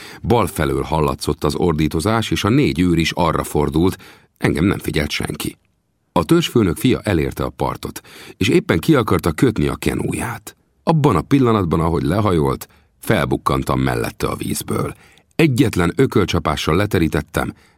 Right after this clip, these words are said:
bedobtam a kenúba, és utána ugrottam. Megragadtam a lapátokat,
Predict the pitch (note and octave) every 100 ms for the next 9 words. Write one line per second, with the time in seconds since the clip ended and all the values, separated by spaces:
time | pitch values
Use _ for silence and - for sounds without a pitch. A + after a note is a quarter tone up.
0 | _ - A#2+ A#2+ - D#2+ C2 - B2 E2+
1 | C2 B1+ - - D2 - - - - C#2+
2 | - - - - D#2+ _ _ _ _ _
3 | - A2 D2+ C2+ C#2+ - D2 D2 C#2 A#1+
4 | A#1+ C#2+ D2+